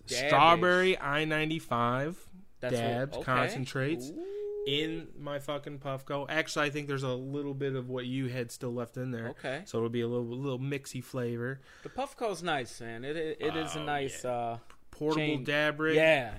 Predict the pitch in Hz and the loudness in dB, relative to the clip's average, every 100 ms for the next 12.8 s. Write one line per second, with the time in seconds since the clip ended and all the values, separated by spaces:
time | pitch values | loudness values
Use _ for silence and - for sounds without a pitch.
0 | 131 131 123 127 156 139 127 127 - 107 | -6 -6 -6 -8 -10 -10 -8 -10 -8 -8
1 | - 131 - 143 135 147 143 131 139 - | -6 -8 -6 -6 -6 -6 -6 -6 -8 -8
2 | 131 - 147 131 - 151 151 - - - | -8 -6 -6 -6 -8 -10 -10 -14 -12 -10
3 | 135 135 135 151 - - 156 151 143 135 | -4 -4 -2 -4 -4 -8 -4 -2 -2 -4
4 | 135 127 147 147 147 113 107 120 123 143 | -6 -8 -8 -6 -4 -4 -2 2 2 4
5 | 160 165 143 123 147 160 151 - 117 127 | 2 2 0 -2 4 4 4 0 -4 0
6 | 135 - 117 113 120 123 120 117 - 110 | 0 0 -2 0 0 0 -2 -4 -4 -6
7 | 117 - - 123 107 107 113 113 107 101 | -8 -16 -6 -4 -4 -4 -4 -4 -6 -8
8 | 120 113 104 - - 107 - 123 117 - | -6 -4 -4 -10 -8 -8 -2 0 0 -2
9 | 127 127 135 143 139 - - - - - | -4 0 0 0 -2 -8 -10 -20 -20 -20
10 | - - 110 - - - - - - 131 | -20 -14 -8 -8 -8 -10 -10 -10 -4 -2
11 | 131 131 139 139 131 120 - 143 117 131 | -2 -2 -2 0 -2 -6 -2 -2 0 -6
12 | - 104 101 - 110 110 107 - | -6 -12 -12 -12 -12 -10 -8 -6